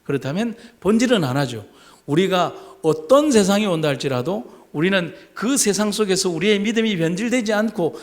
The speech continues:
살아남을 수 있도록 우리가 모든 그런 공격에 대하여 믿음으로 준비하고 살아가야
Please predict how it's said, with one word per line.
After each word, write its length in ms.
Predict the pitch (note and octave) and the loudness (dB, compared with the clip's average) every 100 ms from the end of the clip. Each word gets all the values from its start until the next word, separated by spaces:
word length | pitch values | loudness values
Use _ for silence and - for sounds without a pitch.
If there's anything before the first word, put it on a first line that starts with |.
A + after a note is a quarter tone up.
| - | -12
살아남을 560 | - C4+ B3 G3+ F#3 | -4 0 4 4 4
수 180 | C4 - | 4 2
있도록 600 | D#3+ E3 C#3 G3 - - - | 0 -2 -2 -2 -8 -12 -2
우리가 260 | E3 F3+ | 2 2
모든 800 | D#3+ D3 G3 B3 C#4 D4 D4 D4 | 0 0 0 0 0 2 2 2
그런 240 | A3+ B3 A#3 | 2 2 2
공격에 380 | G#3 G#3 G3+ E3 | 0 0 0 0
대하여 440 | D3+ D3 E3 C#3+ - - | 0 2 2 0 -4 -14
믿음으로 760 | D3 G3 A#3 G3 F#3+ F3+ - - | -2 2 4 4 2 0 -2 -10
준비하고 680 | - C#3 D3 D3 A#2+ C3+ A#3 | -8 -4 0 -2 -2 -8 -10
살아가야 580 | - D#3+ C3 B2 B2 D#3+ | -10 -8 -6 -6 -6 -6